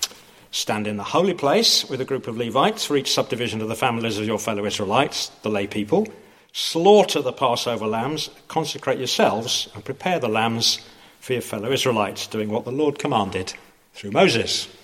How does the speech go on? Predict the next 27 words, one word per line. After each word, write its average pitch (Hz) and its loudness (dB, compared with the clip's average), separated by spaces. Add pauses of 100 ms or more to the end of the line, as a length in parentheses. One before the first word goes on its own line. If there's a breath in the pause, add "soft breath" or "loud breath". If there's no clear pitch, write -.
(1160 loud breath)
Josiah 120 -2
provided 135 0
for 131 -4
all 185 6
the 208 6
lay 151 4
people 120 -6
who 123 -2
were 120 -4
there 107 -4
a 107 -4
total 123 -6
of 110 -8
thirty 202 2
thousand 147 0
lambs 117 2
and 123 -4
goats 113 0
for - -8
the 110 -4
Passover 101 0
offerings, 127 -2 (440 loud breath)
and 104 -6
also 101 0
three 95 -4
thousand 104 -10
cattle, 233 4